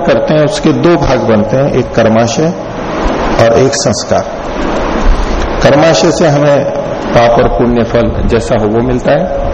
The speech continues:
और संस्कार वो छाप है जो हमारे मन पे पड़ती है, अच्छी है बुरी, जिससे कि हम आगे भी उसी ओर बढ़ते हैं,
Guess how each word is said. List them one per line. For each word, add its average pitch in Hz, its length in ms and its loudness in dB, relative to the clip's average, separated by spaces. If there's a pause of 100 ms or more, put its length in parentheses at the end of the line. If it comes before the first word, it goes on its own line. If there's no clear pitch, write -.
(840)
और 107 120 2
संस्कार 170 480 2
वो 170 180 4
छाप 139 420 2
है 143 120 2
जो 143 120 2
हमारे 123 300 2
मन 117 180 2
पे 131 200 0
पड़ती 117 300 0
है, 120 120 2
अच्छी - 360 -2
है 123 100 0
बुरी, 123 240 0 (680)
जिससे 117 340 2
कि 143 160 0
हम 127 280 0 (140)
आगे 117 340 2
भी 135 180 0 (140)
उसी 127 220 -2
ओर 123 200 2
बढ़ते 101 340 0
हैं, 143 100 0